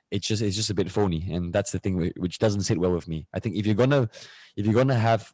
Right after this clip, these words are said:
um, a World Cup in Qatar, then, then just forget about it. Why, why, why even bother then? You know, I don't, I don't think it helps anything personally, um, and I, I don't think the L G B T Q plus community are happy with it either. So,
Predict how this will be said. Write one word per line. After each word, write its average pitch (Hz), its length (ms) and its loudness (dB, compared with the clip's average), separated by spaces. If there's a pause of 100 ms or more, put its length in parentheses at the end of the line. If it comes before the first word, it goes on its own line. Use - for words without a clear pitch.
um, 98 220 -2
a 92 40 0
World 107 200 4
Cup 92 100 -4
in 95 80 -2
Qatar, 113 260 2
then, 110 240 2
then 127 100 2
just 135 160 0
forget 147 180 2
about 107 180 2
it. 76 120 -2 (100)
Why, 113 200 4
why, 131 400 6
why 135 260 6
even 135 200 2
bother 113 260 2
then? 80 320 -4
You 95 120 0
know, 147 260 0 (280)
I 107 100 2
don't, 127 220 2
I 110 80 2
don't 135 80 2
think 143 140 0
it 107 60 0
helps 117 180 0
anything 98 380 -4
personally, 90 540 -4 (560)
um, 90 220 0
and 90 80 0
I, 113 360 4
I 117 40 6
don't 131 200 4
think 131 120 0
the 117 80 2
L 113 140 4
G 110 160 2
B 110 140 0
T 110 140 -2
Q 110 180 -2
plus 107 180 0
community 104 440 0
are 92 40 2
happy 101 240 -2
with 92 120 2
it 87 60 -2
either. 82 280 -4
So, 80 280 -4